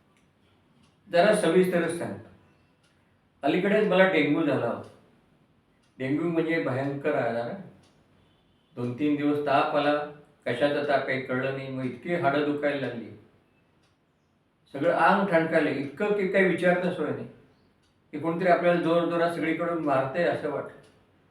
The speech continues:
आणि मग रक्त तपासणी केल्यानंतर डेंग्यू निघाला. आठ दिवस ॲडमिट होतो,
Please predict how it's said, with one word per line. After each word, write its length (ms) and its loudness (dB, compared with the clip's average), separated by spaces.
आणि 140 0
मग 300 0
रक्त 220 -4
तपासणी 400 0
केल्यानंतर 540 -4
डेंग्यू 360 -6
निघाला. 520 -10
आठ 220 -6
दिवस 220 2
ॲडमिट 400 -2
होतो, 520 -6